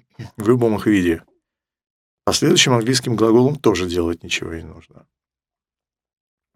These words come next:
Значит, вот у нас уже, считайте, э, восемнадцать случаев неизменяемости самой страшной речи английского глагола.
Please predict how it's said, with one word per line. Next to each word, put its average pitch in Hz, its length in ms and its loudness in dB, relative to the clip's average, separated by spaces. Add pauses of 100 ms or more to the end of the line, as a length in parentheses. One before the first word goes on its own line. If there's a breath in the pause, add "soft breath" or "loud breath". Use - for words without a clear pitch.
(180)
Значит, 95 320 -4
вот 127 140 0
у 143 40 2
нас 120 240 0
уже, 113 180 -2
считайте, 110 600 0 (800 soft breath)
э, 101 300 0
восемнадцать 104 640 0
случаев - 680 -2 (1040)
неизменяемости 104 760 2
самой 98 260 -2
страшной 95 400 -6
речи 123 260 2
английского 104 460 -4
глагола. 98 500 -4